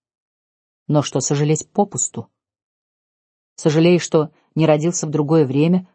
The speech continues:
в другом месте? Ты даже не мечтаешь, ты набиваешь себя гнилью. Есть только то, что есть, и только с существующим я должен считаться.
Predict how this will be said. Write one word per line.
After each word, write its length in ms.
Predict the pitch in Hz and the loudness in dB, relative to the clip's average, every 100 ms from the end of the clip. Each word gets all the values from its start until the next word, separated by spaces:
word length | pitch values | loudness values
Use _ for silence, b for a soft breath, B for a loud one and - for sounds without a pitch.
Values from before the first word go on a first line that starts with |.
| _ | _
в 80 | - | -6
другом 380 | 147 135 139 135 | -4 0 2 2
месте? 480 | 143 156 - 185 - _ _ _ _ _ _ | 2 0 -4 -10 -10 _ _ _ _ _ _
Ты 100 | - | -2
даже 240 | 151 147 160 | 0 2 0
не 100 | 160 | -2
мечтаешь, 680 | 151 - 202 214 139 - _ _ _ _ | -2 -4 -2 -2 -4 -8 _ _ _ _
ты 240 | 170 175 - | 2 2 2
набиваешь 680 | 170 151 151 131 143 160 | 2 4 2 2 0 -2
себя 280 | - 170 185 | -4 0 0
гнилью. 600 | 185 214 269 190 110 104 _ _ _ _ _ _ _ _ _ _ _ _ _ _ _ _ _ | 2 2 4 4 0 -6 _ _ _ _ _ _ _ _ _ _ _ _ _ _ _ _ _
Есть 500 | 175 247 311 - - _ _ | 2 4 2 -6 -18 _ _
только 360 | 247 240 - 233 | 0 0 -4 -6
то, 240 | _ 254 | _ -2
что 260 | - - 254 | -2 -2 0
есть, 600 | 175 147 - - - _ _ _ _ _ _ | 2 0 -2 -10 -14 _ _ _ _ _ _
и 80 | 185 | 2
только 280 | 233 233 220 | 2 2 -6
с 100 | - | -2
существующим 920 | 220 - 220 - 190 262 269 - 175 | -4 -2 -4 -2 2 2 2 2 2
я 140 | 175 | 4
должен 300 | 175 220 233 | 2 0 0
считаться. 680 | 220 - 226 135 127 - 139 | -4 -6 -4 -4 -4 -8 -10